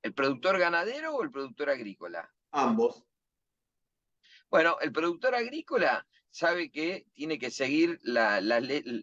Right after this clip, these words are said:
Speaker 1: las leyes que le decimos nosotros. Cuando el mer-, el Estado te da una ventaja, vende. Trata de estar muy endeudado y estar comprado en insumos.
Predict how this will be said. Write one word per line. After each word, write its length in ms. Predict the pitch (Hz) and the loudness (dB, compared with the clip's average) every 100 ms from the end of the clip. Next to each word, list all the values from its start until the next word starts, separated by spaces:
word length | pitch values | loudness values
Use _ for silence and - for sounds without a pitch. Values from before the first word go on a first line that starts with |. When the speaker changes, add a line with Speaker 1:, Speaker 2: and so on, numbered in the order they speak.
| - 127 - | -4 -6 -4
Speaker 1:
las 340 | 127 127 135 147 | 4 6 6 4
leyes 320 | 175 170 151 | 4 2 2
que 80 | 131 | 2
le 100 | 120 | 2
decimos 360 | 113 139 135 | 0 -2 0
nosotros. 540 | 120 - 98 85 90 90 | 0 0 -2 -2 -4 0
Cuando 240 | 113 123 | 0 0
el 100 | 139 | 0
mer-, 220 | 135 123 | 0 2
el 160 | 147 139 | 2 0
Estado 400 | 143 - 202 165 | 0 0 0 0
te 100 | 139 | 2
da 160 | 147 156 | 2 2
una 380 | 143 127 110 - | 0 0 -2 -4
ventaja, 680 | 120 135 156 202 - 143 90 | -8 -6 0 0 2 0 2
vende. 500 | 113 117 98 82 - - - - | -2 -4 -6 -10 -14 -20 -20 -4
Trata 340 | 127 127 143 180 | 2 2 2 0
de 80 | |
estar 340 | 156 - 117 107 | 0 0 0 -2
muy 300 | 135 180 190 | -8 -8 -6
endeudado 720 | 180 180 185 208 226 240 - - | -2 -2 0 2 2 0 -2 -8
y 140 | - | -12
estar 260 | 208 156 - | 0 0 2
comprado 420 | 139 123 139 139 | -2 2 2 2
en 80 | 123 | -4
insumos. 560 | 110 - 90 85 90 | -8 -10 -14 -14 -18